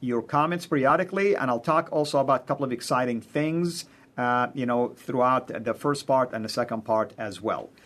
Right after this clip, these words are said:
Uh, okay, brother. So when we talk about, um, uh, fir-, first of all, give an overview about the new book. You know, I, I just wanna be fair, and, and maybe, uh, not, not every-, not everyone was here yesterday, so.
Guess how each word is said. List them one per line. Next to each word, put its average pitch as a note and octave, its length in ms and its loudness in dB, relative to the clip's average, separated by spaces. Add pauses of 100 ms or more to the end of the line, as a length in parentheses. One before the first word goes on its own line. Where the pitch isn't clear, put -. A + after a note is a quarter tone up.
(260)
Uh, D3 220 2
okay, A3+ 200 4
brother. B2 260 2
So E3 400 4 (300)
when F3+ 160 0
we F#3 120 2
talk A#3 300 4
about, D3+ 580 2 (120)
um, B2 480 0
uh, E3 80 0
fir-, F#3+ 140 -4
first G#3+ 180 -2
of F3+ 60 0
all, F3+ 80 6
give F3 120 4
an D#3+ 80 4
overview B2+ 400 2
about A2 200 2
the A2+ 80 -4
new G2 140 -6
book. - 320 -14 (160)
You - 80 -8
know, F2+ 80 -6
I, A2+ 200 -2
I - 40 -2
just A#2 120 -6
wanna B2 120 0
be G#2+ 120 -8
fair, A#2+ 460 0
and, G#2+ 280 -6
and G#2+ 280 -6
maybe, A2 400 -4
uh, A2+ 180 -4 (200)
not, B2 240 -2 (140)
not D3 100 2
every-, C3+ 220 -2 (220)
not E3 220 2
everyone C#3+ 400 0
was A2+ 140 -2
here A2+ 140 -2
yesterday, F#2 400 -10
so. - 280 -10